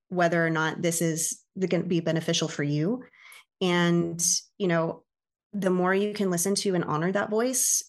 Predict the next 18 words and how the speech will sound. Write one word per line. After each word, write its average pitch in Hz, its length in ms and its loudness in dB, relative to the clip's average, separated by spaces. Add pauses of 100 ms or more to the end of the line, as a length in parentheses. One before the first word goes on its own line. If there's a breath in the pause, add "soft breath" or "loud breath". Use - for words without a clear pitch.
(340)
the 175 200 0
happier 175 600 -2
and 262 160 0
more 202 120 0
successful 170 460 -2
you're 165 100 -2
going 156 220 -4
to - 100 -6
be. - 320 -6 (720 loud breath)
Um, 151 480 -2 (560)
I've 185 120 0
gotten 180 200 0
a 165 40 0
lot 165 180 0
of 160 60 -2
really 175 180 -2
bad 175 220 0
advice 220 600 -2